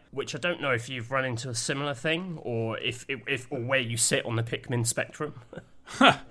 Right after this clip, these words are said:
Speaker 2: Okay, so I think my only experience of Pikmin was playing the second one with the Wii controls back in the day, the, uh, when
Speaker 1: Right.
Speaker 2: they did the Wii classics of the GameCube games, and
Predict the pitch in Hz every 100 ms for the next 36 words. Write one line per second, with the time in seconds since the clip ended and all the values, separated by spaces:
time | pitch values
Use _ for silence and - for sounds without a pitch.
0 | - - - 202 180 - 196 - 156 254
1 | 302 202 151 208 160 113 - 107 87 -
2 | - 110 - 90 82 98 107 - 135 127
3 | 127 123 123 117 - - - - - 107
4 | 107 113 107 - - 165 135 113 92 92
5 | 82 80 104 131 - - - 117 117 107
6 | 120 110 135 131 117 104 101 85 82 90
7 | - - - - - 120 107 117 95 101
8 | 87 80 92 98 92 90 101 98 98 98
9 | 98 95 101 95 - 101 - 92 - -
10 | - - - 98 - 92 85 110 92 -
11 | 92 - 82 82 87 - 92 90